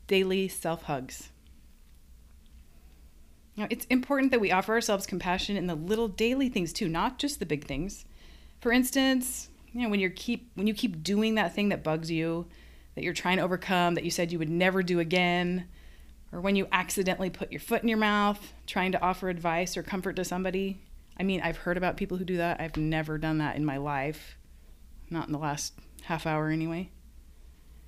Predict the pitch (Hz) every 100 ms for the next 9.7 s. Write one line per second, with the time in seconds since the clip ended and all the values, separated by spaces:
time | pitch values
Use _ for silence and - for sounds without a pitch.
0 | - - 202 208 202 208 220 220 202 -
1 | 208 214 208 190 - 190 190 190 160 160
2 | - 208 180 185 185 175 135 85 190 196
3 | 196 196 180 - 196 185 180 180 170 160
4 | 156 202 202 202 202 - 175 175 175 160
5 | 170 165 151 139 175 208 - - - -
6 | - - - - - - - - - 185
7 | - 190 180 - - - - - 214 180
8 | 160 151 147 143 151 147 151 151 151 151
9 | 139 135 139 127 139 147